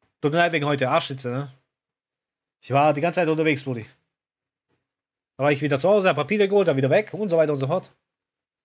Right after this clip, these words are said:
Morgen für dich auch zählt, ganz wichtig, du musst den Stream von Anfang an gucken nachher in V O D. Wir haben über dich geredet, ich und Sascha. So ein Meme-Channel und dann vielleicht einmal in der Woche zusammen alle Memes gucken.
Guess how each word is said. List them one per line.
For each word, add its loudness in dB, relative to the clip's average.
Morgen 0
für -4
dich -2
auch 2
zählt, 0
ganz -6
wichtig, -4
du -10
musst -6
den -6
Stream -2
von -2
Anfang 0
an -4
gucken -4
nachher -4
in -4
V 2
O 0
D. -4
Wir -2
haben -2
über -2
dich -6
geredet, 0
ich -6
und 0
Sascha. -2
So -2
ein -2
Meme-Channel -4
und -2
dann -2
vielleicht -2
einmal 0
in -4
der 2
Woche 0
zusammen -4
alle 0
Memes -4
gucken. -6